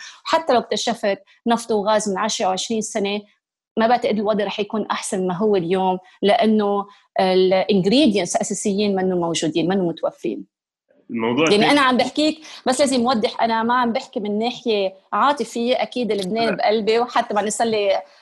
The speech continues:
Speaker 1: أكثر من عشرين سنة عايشة ببريطانيا، وإنه عندي الجنسية البريطانية، بس لما حدا يسألني: "أنت شو؟" بقول لهم دغري: "أنا، أنا، أنا لبنانية". فأنا هون ما عم بحكي من ناحية عاطفية،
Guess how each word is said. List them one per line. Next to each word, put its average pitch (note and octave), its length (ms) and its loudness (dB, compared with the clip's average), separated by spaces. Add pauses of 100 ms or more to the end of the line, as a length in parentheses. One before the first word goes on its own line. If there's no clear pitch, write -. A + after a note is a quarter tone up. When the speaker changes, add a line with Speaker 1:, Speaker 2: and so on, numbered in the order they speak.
(120)
Speaker 1:
أكثر A#3+ 180 -2
من G#3 100 -2
عشرين G#3+ 260 -6
سنة G#3+ 220 -6
عايشة G#3+ 260 -4
ببريطانيا، G3 600 -4
وإنه F#3 420 0
عندي G#3+ 220 2
الجنسية G3+ 640 0
البريطانية، G#3 720 0 (360)
بس G#3+ 320 2
لما G#3+ 200 2
حدا A#3 200 0
يسألني: G#3+ 460 0
"أنت G#3 140 -4
شو؟" G#3 160 -4
بقول G3+ 100 0
لهم G3 120 -2
دغري: G#3+ 180 0
"أنا، G3+ 160 0
أنا، G3 420 0
أنا G3+ 80 0
لبنانية". F#3 680 0 (220)
فأنا A#3 300 4
هون B3+ 120 6
ما C#4+ 80 4
عم E4 180 4
بحكي C#4 300 0
من A3 140 0
ناحية A#3 260 -2
عاطفية، G3 680 -2